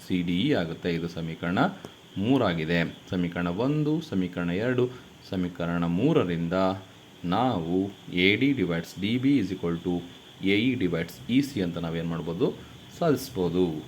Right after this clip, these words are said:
ಇದು ಥೇಲ್ಸ್ ಪ್ರಮೇಯದ ಸಾಧನೆ ಆಗಿದೆ ವಿದ್ಯಾರ್ಥಿಗಳೇ. ಸುಲಭವಾಗಿ ನಾಲ್ಕು ಅಂಕಗಳನ್ನ ತಗೋಬೋದು just ತ್ರೀ ಸ್ಟೆಪ್ಪಲ್ಲಿ. So ಇದು ಒಂದು ಸ್ಟೆಪ್ ಕಲಿಬೇಕು,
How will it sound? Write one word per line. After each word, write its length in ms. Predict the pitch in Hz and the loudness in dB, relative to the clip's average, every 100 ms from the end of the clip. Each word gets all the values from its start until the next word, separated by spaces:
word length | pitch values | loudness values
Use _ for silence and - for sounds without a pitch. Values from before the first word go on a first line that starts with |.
| - - 151 | -10 -4 -2
ಇದು 160 | 117 90 - - - | 0 -2 -4 -14 -2
ಥೇಲ್ಸ್ 300 | 101 120 123 - | 2 2 0 -4
ಪ್ರಮೇಯದ 360 | 90 82 85 131 196 - - - - - | -2 -2 2 0 0 -10 -20 -20 -16 -6
ಸಾಧನೆ 400 | 85 82 82 82 80 | -4 -2 -2 -2 -4
ಆಗಿದೆ 300 | 80 85 123 - - 92 | -4 0 0 -2 -8 -4
ವಿದ್ಯಾರ್ಥಿಗಳೇ. 680 | 87 85 78 76 80 82 90 87 - - - | -2 -2 -6 -6 -4 0 2 0 -8 -20 -12
ಸುಲಭವಾಗಿ 580 | - 87 107 120 127 127 120 | -4 -2 0 2 2 2 2
ನಾಲ್ಕು 240 | 107 104 - 107 | 0 -2 -2 -4
ಅಂಕಗಳನ್ನ 340 | 98 95 104 170 - | -2 0 0 -2 -4
ತಗೋಬೋದು 380 | 98 90 87 98 123 98 | -2 0 0 0 0 0
just 320 | 123 - - 95 | 0 -2 -8 -2
ತ್ರೀ 120 | 101 95 | 2 2
ಸ್ಟೆಪ್ಪಲ್ಲಿ. 500 | - 87 85 82 87 85 - - - - - | 2 -4 -2 0 2 0 -4 -18 -20 -20 -12
So 60 | 90 85 | -6 -2
ಇದು 100 | 92 | 0
ಒಂದು 120 | 113 123 | 0 0
ಸ್ಟೆಪ್ 240 | - 123 - 104 | 0 -2 -2 2
ಕಲಿಬೇಕು, 400 | 98 98 95 | 2 2 0